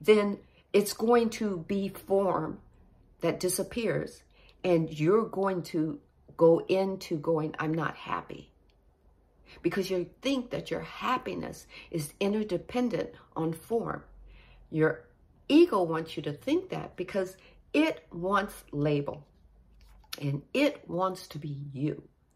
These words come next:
But see, your mind comes close to knowing that ego isn't quite you, that personality. There's a personality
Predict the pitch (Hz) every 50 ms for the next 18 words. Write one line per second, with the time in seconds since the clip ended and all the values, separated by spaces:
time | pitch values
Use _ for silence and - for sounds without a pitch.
0 | _ _ _ - - _ - - 156 151 - - 208 196 165 143 147 147 143 156
1 | 180 220 247 269 262 254 240 240 - 185 170 165 - - - - 262 247 226 214
2 | - - - 170 160 156 165 180 220 240 220 160 143 160 151 - - - - _
3 | _ _ - 170 160 - - - _ - 262 294 302 294 285 277 - - - 220
4 | 214 220 226 - - - - - - 226 220 190 - - - - - _ _ _
5 | _ _ _ _ _ _ _ - 131 147 180 240 247 214 - - - _ _ _
6 | _ _ _ _ _ _ _ _ _ _ _ - 156 165 - - - _ - -
7 | - 202 196 - 190 185 175 180 202 196 185 156 147 - - - - _ _ _
8 | - - _ - 165 160 160 165 160 - - 262 247 240 - 214 202 190 208 220
9 | 185 170 151 143 147 143 151 -